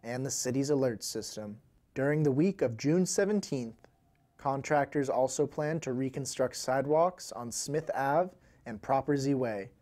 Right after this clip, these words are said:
Next on the list is Medford Street, Partridge Ave to School Street. Additional utility work. Utility companies are responsible for notifying residents prior to conducting any work,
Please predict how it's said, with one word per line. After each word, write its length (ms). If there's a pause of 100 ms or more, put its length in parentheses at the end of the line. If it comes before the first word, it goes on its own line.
(140)
Next 300
on 100
the 80
list 400
is 140
Medford 440
Street, 360 (420)
Partridge 460
Ave 400
to 100
School 300
Street. 360 (460)
Additional 540
utility 520
work. 460 (220)
Utility 420
companies 540
are 80
responsible 720
for 180
notifying 640
residents 500
prior 500
to 140
conducting 540
any 240
work, 340